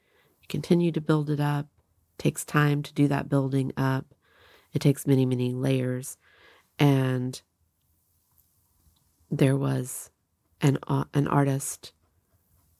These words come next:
years ago that I was so inspired by her work. That's when I first started exploring that. So even filling in a little background or a shirt or just a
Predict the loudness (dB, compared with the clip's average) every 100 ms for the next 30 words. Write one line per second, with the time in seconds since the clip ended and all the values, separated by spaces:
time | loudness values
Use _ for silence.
0 | -4 0 0 0 -4 -4 -4 -8 -12 -4
1 | -2 -2 -8 -18 _ _ _ _ _ -2
2 | 0 0 2 2 2 0 -2 -2 -2 -4
3 | -2 -2 -2 -4 -6 -8 -8 -6 -4 -4
4 | -4 -4 -6 -6 -14 -20 -20 _ -20 -20
5 | _ -20 _ -20 -20 _ -18 -18 -18 -20
6 | -4 -2 -2 -4 -6 -8 -10 -6 -4 -4
7 | -6 -8 -10 -14 -16 -20 -20 -20 -20 -20
8 | -20 _ -6 2 6 6 6 4 2 0
9 | 2 2 2 0 -2 -4 -2 -2 -2 -2
10 | -4 -2 -4 -6 -10 -8 -4 -2 -2 -4
11 | -8 -8 -8 -8 -10 -12 -10